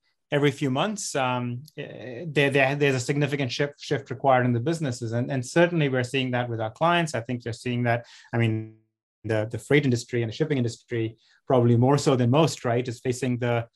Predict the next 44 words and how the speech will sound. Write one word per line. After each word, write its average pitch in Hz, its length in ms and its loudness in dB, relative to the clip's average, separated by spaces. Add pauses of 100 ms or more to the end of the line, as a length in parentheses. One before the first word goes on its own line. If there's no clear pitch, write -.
(300)
the 123 120 0
impact 131 440 0
of, 120 260 -2
as 120 180 -6
you 117 100 -6
say, 127 180 -4
the 120 100 -2
pandemic, 131 720 0
the 117 240 -4
supply 156 420 2
chain 160 300 0
issues, 131 760 -2
um, 117 500 0
and 123 160 0
now, 120 400 0
and 123 120 -4
now 117 240 -2
the 113 140 -6
re-, 120 220 -8 (100)
the, 120 240 -4
the 110 160 -4
sort 113 180 -6
of, 107 100 -6 (480)
at 117 120 -4
least 120 380 0
the 120 60 -4
predicted 120 500 0
recession, 107 440 -2
right? 110 240 0
Let's, 110 260 -4
let's, 120 260 -4
let's 123 220 0
not, 131 240 4
let's 135 160 2
not 151 140 6
make 143 160 4
it 147 60 4
a 131 60 0
self-fulfilling 139 600 0
prophecy. 127 440 0
<laughs> 123 100 -4
Let's 156 160 2
see 151 100 0
what 127 120 -2